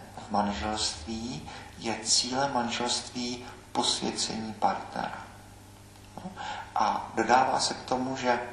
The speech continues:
na prvním místě vztahu je partner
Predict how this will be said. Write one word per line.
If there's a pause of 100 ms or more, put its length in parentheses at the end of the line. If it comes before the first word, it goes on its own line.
(800)
na
prvním
místě
vztahu (180)
je (140)
partner